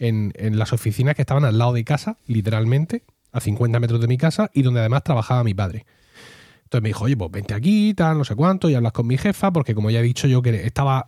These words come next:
dirigiendo el, mm, trabajando, dirigiendo el coro del Instituto de Florida Blanca y, eh, estudiando. Entonces llegué a un acuerdo con ella bastante singular, y es que yo iba a, mi jornada, que tendría que ser de ocho a tres,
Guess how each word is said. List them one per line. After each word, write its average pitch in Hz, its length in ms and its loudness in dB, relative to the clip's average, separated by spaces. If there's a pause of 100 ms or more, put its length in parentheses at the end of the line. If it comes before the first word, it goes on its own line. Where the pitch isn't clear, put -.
dirigiendo 117 480 0
el, 123 140 2 (120)
mm, 113 300 -6
trabajando, 120 480 2
dirigiendo 131 340 2
el 127 60 2
coro 135 220 2
del 131 80 2
Instituto 139 260 2
de 127 40 0
Florida 151 200 2
Blanca 202 500 4
y, 117 220 0
eh, 104 140 -2
estudiando. 175 580 2 (140)
Entonces - 260 0
llegué 196 80 6
a 190 60 6
un 190 80 6
acuerdo 175 260 6
con 160 140 4
ella 165 140 6
bastante 147 280 2
singular, 139 480 2
y 123 120 0
es 139 100 0
que - 240 -6 (560)
yo 139 260 4
iba 170 380 4
a, 120 600 0 (200)
mi 101 240 -6
jornada, 151 400 2
que 143 80 0
tendría 135 200 2
que 143 60 2
ser 160 140 0
de 131 100 2
ocho 135 140 0
a 143 40 0
tres, 214 340 -2